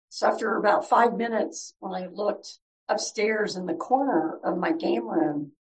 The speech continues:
I found him laying motionless under a table,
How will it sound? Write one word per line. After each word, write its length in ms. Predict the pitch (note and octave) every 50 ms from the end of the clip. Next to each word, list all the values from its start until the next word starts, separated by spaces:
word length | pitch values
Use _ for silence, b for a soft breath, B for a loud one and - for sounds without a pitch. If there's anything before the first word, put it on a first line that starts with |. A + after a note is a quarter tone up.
| _ _ _
I 100 | G3 G3+
found 400 | - - G3 G#3+ A3+ - A3 A3+
him 200 | A3 F#3 F3+ F3+ -
laying 440 | F#3 F#3+ G3+ G3+ G3 E3+ D#3+ F3 E3+
motionless 720 | - E3 - A3 A3 - D#4 C4+ - - - - - - - _
under 480 | G3 F#3 F3+ E3+ E3+ E3+ D#3+ D#3+ - -
a 60 | - E3
table, 640 | - - - G3 - C#4+ - - - - - -